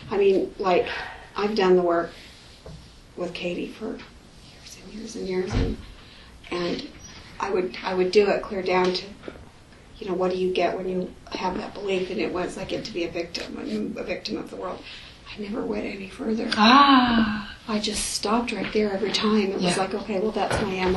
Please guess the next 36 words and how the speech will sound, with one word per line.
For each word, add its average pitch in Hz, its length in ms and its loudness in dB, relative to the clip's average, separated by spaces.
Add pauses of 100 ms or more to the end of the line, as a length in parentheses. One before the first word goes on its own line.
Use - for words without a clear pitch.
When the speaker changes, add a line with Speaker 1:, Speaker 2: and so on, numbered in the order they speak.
Speaker 2:
That's 233 120 6
what 208 100 8
I 220 120 10
Speaker 1:
That's, 214 320 6
Speaker 2:
get. - 80 -10
Yeah, 175 220 6 (180)
yeah. 151 240 2 (160)
Speaker 1:
you 208 80 0
know, 202 200 4
so 214 220 4
that's 196 280 2
what 185 100 0
I 185 100 4
am. 190 320 4
I, 180 240 4 (380)
and - 320 0
it, - 120 -8 (500)
I 214 100 -2
can't, - 320 -6
I 190 60 -6
can't 233 300 2
even 214 260 2
believe 226 540 2
that 190 120 0
it 180 140 -4
didn't 180 180 -4
occur 285 520 0
to 269 60 8
me 185 320 4 (1200)
to - 120 -2
go 220 160 0
beyond 220 540 6
that. - 200 0
It 208 100 -2
Speaker 2:
Yeah. 175 80 4
Speaker 1:
just - 360 2